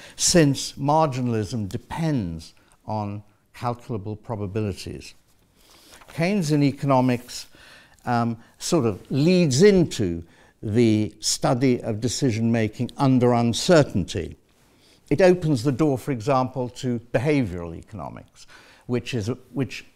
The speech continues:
is a, a, an offshoot of psy-, psych-, psychological, um, uh, accounts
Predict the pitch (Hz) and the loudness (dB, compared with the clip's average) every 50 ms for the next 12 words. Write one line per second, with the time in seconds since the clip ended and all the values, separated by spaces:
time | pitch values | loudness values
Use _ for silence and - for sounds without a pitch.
0 | _ _ _ - - 131 107 92 123 - - - 117 - - - 107 90 - - | _ _ _ -8 -4 -4 -4 -4 -8 -10 -8 -8 -8 -8 -6 -6 -6 -6 -4 -4
1 | 117 117 110 - - - - - 110 95 - - 107 92 92 _ _ _ - - | -2 -4 -4 -4 -8 -12 -8 -8 -8 -8 -8 -10 -12 -12 -12 _ _ _ -16 -12
2 | - - 127 104 107 - - - - 110 107 - - - _ - - - 113 104 | -8 -4 -2 -2 -2 -4 -8 -12 -10 -10 -10 -10 -12 -20 _ -20 -12 -10 -10 -10
3 | - - 131 127 139 123 107 120 - - - 64 50 50 - - - _ _ - | -8 -6 -2 -2 -2 -2 -4 -8 -10 -10 -14 -14 -14 -14 -18 -20 -20 _ _ -8
4 | 101 92 87 90 90 - - - - - - - 78 - - - - - - 160 | -6 -6 -6 -6 -10 -14 -18 -20 -20 -20 -14 -12 -12 -10 -10 -12 -12 -8 -4 -4
5 | 123 98 80 60 - - - - - | -4 -4 -4 -8 -14 -16 -18 -20 -20